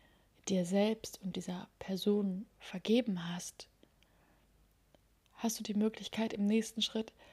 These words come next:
auf die Person zuzugehen, um die es gerade geht. Und ja, vergib dir.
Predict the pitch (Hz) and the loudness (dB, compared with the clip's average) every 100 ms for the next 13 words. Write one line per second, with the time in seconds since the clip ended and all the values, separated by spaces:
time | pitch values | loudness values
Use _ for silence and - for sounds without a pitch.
0 | - - _ _ - 233 220 - 240 247 | -20 -20 _ _ 2 2 2 -2 2 2
1 | - 226 208 208 226 233 - 226 226 208 | 2 2 4 4 2 0 0 -4 -2 -6
2 | 202 214 214 214 190 208 208 - 196 196 | -2 -4 -2 -2 0 -2 -4 -6 -4 -4
3 | 202 220 196 185 - _ _ _ _ _ | -2 -2 -2 -4 -12 _ _ _ _ _
4 | _ - _ _ _ - - - - - | _ -20 _ _ _ -20 -20 -20 -20 -20
5 | - - - _ _ 214 202 196 196 190 | -20 -20 -20 _ _ -2 0 0 0 -2
6 | 196 190 - - _ _ _ _ _ - | -4 -8 -14 -18 _ _ _ _ _ 0
7 | 247 247 220 - _ - 220 202 240 - | 4 4 2 -4 _ -4 -2 2 0 -2
8 | - - 226 226 | -8 0 2 0